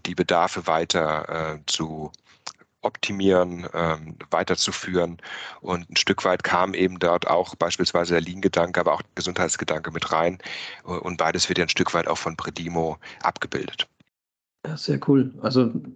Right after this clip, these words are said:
Speaker 2: spannend, dass es aus dem Zufall entstanden ist, aber dann auch sehr cool, was ihr daraus gemacht habt. Als ich für die Folge hier recherchiert habe, habe ich gesehen, du bist auch Co-Autor oder warst beteiligt an der Veröffentlichung,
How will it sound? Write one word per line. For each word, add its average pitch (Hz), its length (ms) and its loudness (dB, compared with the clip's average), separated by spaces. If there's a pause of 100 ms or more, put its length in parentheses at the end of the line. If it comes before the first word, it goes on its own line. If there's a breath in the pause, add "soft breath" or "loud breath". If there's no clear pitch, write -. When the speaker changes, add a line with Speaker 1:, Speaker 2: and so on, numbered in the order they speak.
(160)
Speaker 2:
spannend, 139 360 6
dass 127 120 4
es 131 120 2
aus 135 120 6
dem 131 120 6
Zufall 156 360 2
entstanden 147 540 2
ist, 156 180 2
aber 120 260 4
dann 123 220 4
auch 127 220 4
sehr 123 300 2
cool, 127 140 8
was 123 120 4
ihr 123 80 6
daraus 123 260 2
gemacht 123 340 4
habt. 123 200 -2 (580 loud breath)
Als 120 200 4
ich 123 120 6
für 139 120 4
die 135 80 4
Folge 135 300 6
hier 135 200 6
recherchiert 139 480 4
habe, 147 100 6
habe 139 120 6
ich 135 100 0
gesehen, 127 520 6
du 127 140 0
bist 135 280 -2
auch - 420 -2
Co-Autor 131 600 6
oder 120 160 4
warst 120 220 0
beteiligt 123 560 2
an 117 160 2
der 120 100 4
Veröffentlichung, 123 680 2